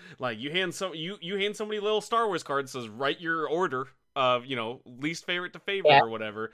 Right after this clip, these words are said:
Speaker 1: everyone's gonna
Speaker 2: Yeah.
Speaker 1: have a different fucking answer, and I think that's fascinating. Um, one of, like, we haven't talked, we've been talking, like, the mainline stuff. One of my favorite Star Wars movies and one of my favorite movies of all time is Rogue One.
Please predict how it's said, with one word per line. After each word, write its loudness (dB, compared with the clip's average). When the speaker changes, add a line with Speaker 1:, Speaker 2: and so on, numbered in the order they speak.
Speaker 1:
everyone's 0
gonna -2
Speaker 2:
Yeah. 12
Speaker 1:
have 6
a -2
different -6
fucking -6
answer, -6
and -2
I -2
think -10
that's -12
fascinating. -12
Um, 0
one 0
of, 0
like, 0
we 2
haven't 2
talked, -2
we've -6
been -8
talking, -2
like, -10
the -10
mainline -6
stuff. -12
One -2
of 2
my 0
favorite -4
Star -2
Wars -2
movies -6
and -6
one -4
of -6
my -6
favorite -4
movies -8
of -8
all 0
time -4
is -4
Rogue -2
One. -4